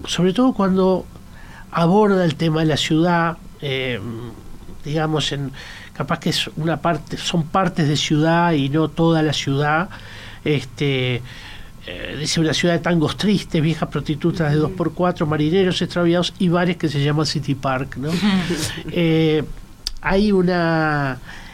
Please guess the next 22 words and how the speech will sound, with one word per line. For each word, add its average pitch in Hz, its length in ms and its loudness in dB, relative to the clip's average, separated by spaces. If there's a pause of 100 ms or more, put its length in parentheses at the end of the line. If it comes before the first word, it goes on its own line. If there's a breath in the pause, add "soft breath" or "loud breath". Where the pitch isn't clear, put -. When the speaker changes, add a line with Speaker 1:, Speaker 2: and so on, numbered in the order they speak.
(460 loud breath)
Speaker 1:
una 165 240 4
mirada 202 440 4
que 185 300 2 (320)
incluso 240 640 4
por 180 220 4
momentos 214 880 4
me 175 160 4
sugiere 247 720 2
ciertos 214 880 0
laberintos, 170 960 2
ciertas, 185 560 0
Speaker 3:
Sí. 196 160 0 (480 loud breath)
Speaker 1:
eh, 151 680 2 (400)
caminos 190 500 2
complejos 190 1000 2
del 147 240 0
cual, 180 240 2
bueno, 160 360 2
quizás 202 500 0 (640 loud breath)
si - 180 -2
hay 190 160 6
algo 143 480 2